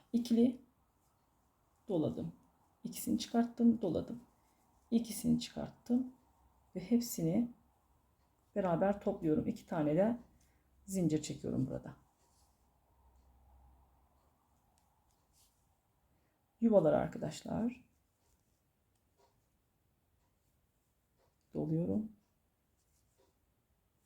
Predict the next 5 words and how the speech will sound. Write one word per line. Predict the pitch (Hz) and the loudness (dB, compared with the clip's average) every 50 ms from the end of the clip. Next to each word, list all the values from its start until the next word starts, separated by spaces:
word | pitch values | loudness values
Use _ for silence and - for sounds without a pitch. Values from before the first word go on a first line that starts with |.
| _ _ _ _ _ _ _ _ _ | _ _ _ _ _ _ _ _ _
Yuvaya | 196 180 170 160 160 160 | -4 -2 0 0 0 0
girdim. | 160 160 185 196 196 190 196 196 208 202 202 - _ _ _ _ _ _ _ _ _ _ _ _ _ _ _ _ _ _ _ _ _ _ _ _ _ _ _ _ _ _ _ _ _ _ _ _ _ _ _ _ _ _ - | -2 -2 -2 -4 -4 -4 -4 -4 -4 -4 -6 -16 _ _ _ _ _ _ _ _ _ _ _ _ _ _ _ _ _ _ _ _ _ _ _ _ _ _ _ _ _ _ _ _ _ _ _ _ _ _ _ _ _ _ -14
İkisini | - - - - 160 160 160 | -12 -12 -8 -4 -2 -2 -2
bir | 185 185 | -2 -6
çıkarttım. | 185 - - - 202 202 202 - - - 214 208 208 | -8 -12 -14 -8 -8 -8 -8 -10 -10 -6 -6 -6 -6